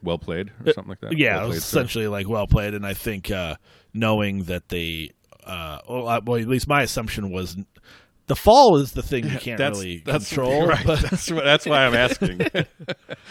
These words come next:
Speaker 1: I mean, it looked
Speaker 2: Uh,
Speaker 1: like a
Speaker 2: off
Speaker 1: pretty
Speaker 2: of a
Speaker 1: brutal
Speaker 2: couple
Speaker 1: fall.
Speaker 2: awnings,
Speaker 1: Yeah.
Speaker 2: and, uh, yeah, like, I, maybe the awnings were what say, what keeps it from being dramatic. It's like, oh, you're gonna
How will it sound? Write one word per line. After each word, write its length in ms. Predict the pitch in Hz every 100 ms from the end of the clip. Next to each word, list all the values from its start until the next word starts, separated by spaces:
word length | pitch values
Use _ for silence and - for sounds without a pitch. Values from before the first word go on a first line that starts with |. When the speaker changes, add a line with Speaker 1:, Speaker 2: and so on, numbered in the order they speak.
| - -
Speaker 1:
I 60 | 127
mean, 100 | 123
it 40 |
looked 120 | 143
Speaker 2:
Uh, 40 | 143
Speaker 1:
like 80 | 131
a 40 |
Speaker 2:
off 140 | 143 139
Speaker 1:
pretty 80 | 123
Speaker 2:
of 40 |
a 40 |
Speaker 1:
brutal 180 | 120 120
Speaker 2:
couple 180 | - 127
Speaker 1:
fall. 180 | 104 90
Speaker 2:
awnings, 400 | 135 135 143 127
Speaker 1:
Yeah. 80 | 120
Speaker 2:
and, 180 | 117 110
uh, 180 | 101 104
yeah, 340 | 123 104 92
like, 360 | 113 107 - - -
I, 120 | 123
maybe 260 | 131 143 160
the 160 | 147
awnings 360 | 135 135 135 123
were 340 | 123 113 101 92 98
what 200 | 113 -
say, 280 | 107 104
what 200 | 101 117 -
keeps 300 | 135 120 123
it 100 | -
from 180 | 107
being 200 | 104 104
dramatic. 480 | 101 101 90 101 110
It's 120 | -
like, 220 | 104 95 -
oh, 140 | 139
you're 140 | 117 110
gonna 200 | 117